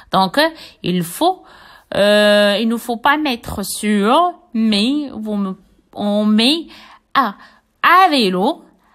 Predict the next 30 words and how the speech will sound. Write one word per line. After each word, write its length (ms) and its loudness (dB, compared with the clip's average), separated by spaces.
à 300 2
moto, 720 -6
à 200 2
cheval, 1040 -4
à 200 -8
pied. 460 -4
Donc, 360 -4
on 200 -2
ne 140 -2
dit 180 -8
pas 260 2
avec, 460 0
mais 420 -2
on 280 -6
dit 460 -4
à. 280 -2
Donc, 300 -6
il 140 -2
y 100 0
a 100 2
la 140 2
diff-, 260 -10
maintenant, 600 -2
on 40 0
a 120 2
vu 140 -2
la 100 0
différence 580 -2
entre 480 -10
on 140 4